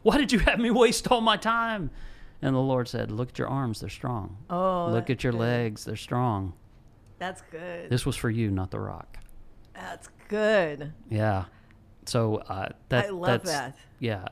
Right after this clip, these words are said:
Speaker 1: I, I've gone through a lot, can-, cancer and other things, and this is part of my therapy, is I, I, talking to people who have cement under them.
Speaker 2: <laughs> Well, both of us, yes.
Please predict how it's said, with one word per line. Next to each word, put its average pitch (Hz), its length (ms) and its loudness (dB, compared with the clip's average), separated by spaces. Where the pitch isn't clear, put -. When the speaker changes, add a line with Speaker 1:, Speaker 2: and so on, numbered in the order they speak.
Speaker 1:
I, 107 300 0
I've 113 200 -2
gone 123 200 2
through 127 220 0
a - 20 0
lot, 117 340 -2
can-, - 280 -10
cancer 110 480 -4
and 107 140 -2
other 104 160 -4
things, 101 360 -4
and 123 140 4
this 123 200 2
is 101 80 -6
part 113 280 0
of 101 60 -2
my 90 140 -6
therapy, - 500 -8
is 98 220 2
I, 95 240 -2
I, 101 240 -6
talking 127 380 0
to 107 80 -4
people 104 400 -4
who 101 220 -4
have 90 360 -8
cement 101 440 0
under 85 260 -6
them. 82 140 -12
Speaker 2:
<laughs> 240 100 0
Well, 185 300 0
both 185 180 -2
of 135 80 -6
us, 127 280 -14
yes. 147 440 -6